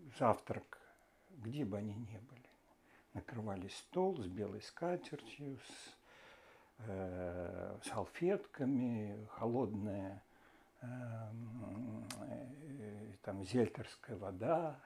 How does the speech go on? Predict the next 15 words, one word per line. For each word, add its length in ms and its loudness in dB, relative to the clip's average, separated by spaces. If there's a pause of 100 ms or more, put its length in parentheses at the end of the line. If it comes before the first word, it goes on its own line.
(220)
э, 360 -8
значит, 420 -4
шампанское, 1200 4 (120)
то 120 6
есть, 280 0 (760)
э, 40 -10 (1040)
сто 260 12
пятьдесят 380 8
человек 480 8
носильщиков, 720 0 (1300)
да, 360 4
значит, 500 2
все 260 4
вот 220 4
это, 160 0